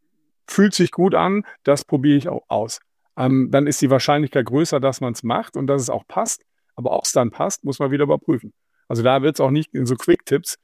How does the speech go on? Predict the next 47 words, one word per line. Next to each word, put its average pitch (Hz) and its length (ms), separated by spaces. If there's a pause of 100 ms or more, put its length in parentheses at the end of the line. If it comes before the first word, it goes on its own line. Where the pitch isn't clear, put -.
(420)
ähm, 135 220
also 131 180
so 131 140
nach 131 160
dem 135 160
Aspekt, 151 380
hat 127 100
auch 135 140
jeder 139 200
Trainer 139 280
schon 139 140
mal 131 120
gehört, 135 200
„Kannst 139 220
du 135 40
mir 120 60
mal 117 40
einen 113 60
Plan 139 280
schreiben?“ - 340 (640)
Also, 113 220 (360)
ja, 113 120
schreiben - 300
kann - 140
ich. - 220 (300)
Also, 123 380
ähm, 127 180
das 120 140
dauert 156 220
auch 127 120
vielleicht 120 200
eine 117 100
Minute, 117 500
bis 101 240
der 120 120
Plan 113 260
steht. - 380 (200)
Aber 123 280
bis 127 360
der 131 140
Plan, 123 500
ähm, 120 320
geprüft 123 480
ist, 120 120
ob 127 140
der 113 120
funktioniert, 123 640